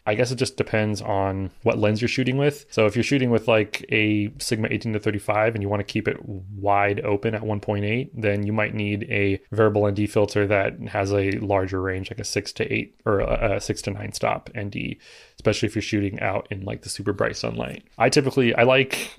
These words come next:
I've used a lot of different N D filters, and I really like the ones by Nissy. Nissy has some really high quality N D filters. I have one by Tiffen,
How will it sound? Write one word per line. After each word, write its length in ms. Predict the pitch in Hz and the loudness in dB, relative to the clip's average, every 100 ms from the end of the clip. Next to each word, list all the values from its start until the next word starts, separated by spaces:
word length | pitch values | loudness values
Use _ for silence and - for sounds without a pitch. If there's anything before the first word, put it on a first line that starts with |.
| - | 0
I've 140 | 117 113 | 2 2
used 220 | 135 117 | 2 2
a 40 | |
lot 320 | 107 104 101 104 | 2 4 4 2
of 60 | |
different 260 | 107 - 113 | -2 0 0
N 120 | 107 | 0
D 100 | 113 | -2
filters, 640 | 110 113 110 123 117 - - | 0 0 2 0 0 -4 -4
and 140 | 110 | 0
I 60 | 104 | 0
really 320 | 101 107 107 | 2 4 4
like 220 | 107 104 | 2 2
the 80 | 110 | 0
ones 420 | 107 107 110 104 | 2 0 -2 -4
by 460 | - 101 95 95 - 98 | 0 2 4 2 -2 -4
Nissy. 560 | 101 101 131 131 127 - | -2 -2 -2 -2 -4 -4
Nissy 280 | 107 117 | -2 -2
has 120 | 101 - | -4 -4
some 160 | 101 | -6
really 360 | 98 101 101 101 | 0 2 4 2
high 160 | 104 | 0
quality 420 | 101 101 101 101 104 | 0 2 2 0 -2
N 100 | 101 | -4
D 120 | 104 | -4
filters. 560 | - 104 117 110 107 - | -2 -2 0 -2 -4 -6
I 100 | 104 | -4
have 260 | 101 104 101 | 0 0 2
one 180 | 104 | 0
by 140 | 101 98 | 0 -4
Tiffen, 560 | - 139 139 147 143 | 0 2 2 2 0